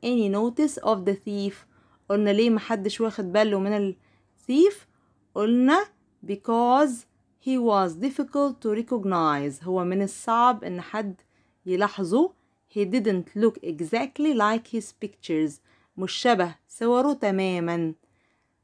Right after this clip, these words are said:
طيب، why was the thief difficult to recognize؟ ليه بقى من الصعب ملاحظته؟ قلنا because he was in disguise.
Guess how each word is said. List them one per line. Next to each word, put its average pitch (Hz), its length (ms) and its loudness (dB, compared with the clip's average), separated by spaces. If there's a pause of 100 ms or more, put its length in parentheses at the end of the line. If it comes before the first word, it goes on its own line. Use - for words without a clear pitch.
(100)
طيب، 170 260 2
why 311 360 4
was 277 280 4
the 214 160 0
thief 269 400 -4 (140)
difficult 247 520 -2 (120)
to 202 60 0
recognize؟ 180 840 -2
ليه 226 200 0
بقى 220 280 2
من 190 160 -2
الصعب 233 440 2 (540)
ملاحظته؟ 240 880 2 (380)
قلنا 226 400 2
because 220 520 2 (120)
he 196 120 2
was 190 460 4 (280)
in 339 440 4
disguise. 165 880 0